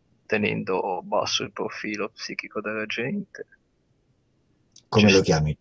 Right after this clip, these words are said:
Speaker 2: questo Matrix?
Speaker 1: Controllo.
Speaker 2: Semplicemente controllo. Come funziona questo controllo? Raccontacelo.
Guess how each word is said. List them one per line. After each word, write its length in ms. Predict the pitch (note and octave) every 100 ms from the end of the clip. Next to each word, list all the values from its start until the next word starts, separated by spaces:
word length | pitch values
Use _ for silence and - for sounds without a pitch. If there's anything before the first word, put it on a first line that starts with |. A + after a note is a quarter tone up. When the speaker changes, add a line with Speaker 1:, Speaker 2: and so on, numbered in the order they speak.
| _ _ _ _ _ _ _
Speaker 2:
questo 340 | - F2+ - F2
Matrix? 680 | D2+ D2 D2 - - - _ _ _ _ _ _ _ _ _ _ _ - - - -
Speaker 1:
Controllo. 760 | C3 A2 - G#2 - - - _ - _ _ _ _ _ _ _ _ _ _
Speaker 2:
Semplicemente 640 | - E3+ - - - -
controllo. 540 | - C#2 - - - _ _
Come 240 | - C3+ C#3
funziona 440 | D3+ B2+ C3+ B2
questo 280 | A2+ - G2
controllo? 460 | G2+ F#2+ E2 D#2
Raccontacelo. 680 | F2+ G#2 - D2 - - -